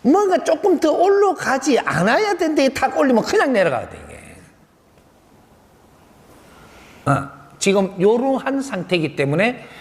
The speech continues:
우리는 세상을 잘 보면서 점검을 하면서 우리가, 어, 우리 힘을 치우고 갈 때,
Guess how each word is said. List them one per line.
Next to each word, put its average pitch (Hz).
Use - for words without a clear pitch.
우리는 190
세상을 233
잘 -
보면서 233
점검을 220
하면서 240
우리가, 160
어, 143
우리 208
힘을 220
치우고 359
갈 127
때, -